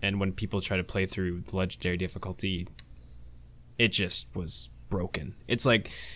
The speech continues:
um, and Halo one is, like, the saves are, the saves are a little clunky, or the, the checkpoint system's a little clunky,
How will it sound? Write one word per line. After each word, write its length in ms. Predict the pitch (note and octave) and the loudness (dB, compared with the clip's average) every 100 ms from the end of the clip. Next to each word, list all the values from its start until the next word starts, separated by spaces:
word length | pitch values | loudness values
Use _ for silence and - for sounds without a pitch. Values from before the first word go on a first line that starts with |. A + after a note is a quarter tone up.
| - - - - - - - - A#2 | -12 -14 -16 -20 -20 -20 -20 0 6
um, 460 | A2+ A2 G2+ G2+ - - - - - - - - - - - - - - - - - - - C#3 | 8 8 6 -2 -6 -14 -16 -16 -16 -18 -20 -20 -20 -18 -20 -20 -20 -20 -20 -18 -18 -14 0 6
and 180 | C3+ | 6
Halo 320 | A#2+ B2 D3 B2+ | 8 8 10 10
one 240 | A#2 B2 | 8 8
is, 260 | A2 - - | 8 8 6
like, 300 | G#2+ F#2+ - - - - - - - - - - - - - - - - - - - - - - - | 4 0 -6 -14 -14 -18 -20 -20 -20 -20 -20 -20 -20 -20 -20 -20 -20 -20 2 2 2 -18 -18 -16 -6
the 80 | - | 6
saves 460 | - B2+ C3 C#3 B2 | 10 12 12 10 6
are, 200 | A2+ - | 6 4
the 140 | F#2 C3+ | 0 6
saves 340 | - C#3 C3+ | 8 8 8
are 40 | |
a 40 | C3 | 6
little 200 | A2 G2+ | 6 4
clunky, 600 | - A2 G#2 F#2 F2+ G#2 - - - - - | 2 2 2 0 -4 -8 -14 -18 -18 -6 4
or 140 | B2 | 6
the, 140 | A2 | 6
the 160 | G#2+ A#2 | 4 6
checkpoint 500 | - B2 - A2 G2+ | 6 6 4 2 4
system's 360 | A2 - G2+ G2 | 4 4 2 0
a 60 | |
little 200 | G2 F#2 | 0 0
clunky, 540 | - F#2+ F#2+ F#2 F2 | -2 -4 -4 -6 -8